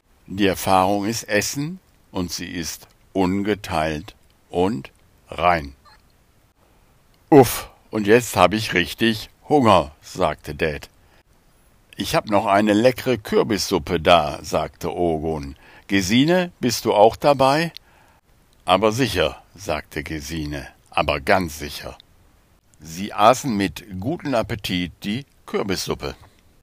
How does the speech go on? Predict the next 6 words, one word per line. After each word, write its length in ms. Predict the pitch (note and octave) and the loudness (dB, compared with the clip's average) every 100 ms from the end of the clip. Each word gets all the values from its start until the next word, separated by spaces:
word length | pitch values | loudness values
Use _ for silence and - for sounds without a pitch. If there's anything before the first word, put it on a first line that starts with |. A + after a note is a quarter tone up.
| _ _ _ | _ _ _
Es 200 | G#2 - | -8 -2
gab 260 | A#2 A2+ | -2 -2
ein 200 | E2+ F#2 | -2 -4
kräftiges 840 | F2+ - B2 B2 A#2+ G2 F#2+ - - | -4 -2 -2 -2 -4 -4 -4 -6 -10
Landbrot 840 | - G2 D3+ F3+ - G2 G2+ G#2 | -4 0 0 -2 -6 -2 -2 -2
dazu, 580 | G#2+ G#2+ - D3 E3+ A#3 | -6 -6 -8 -8 -8 -10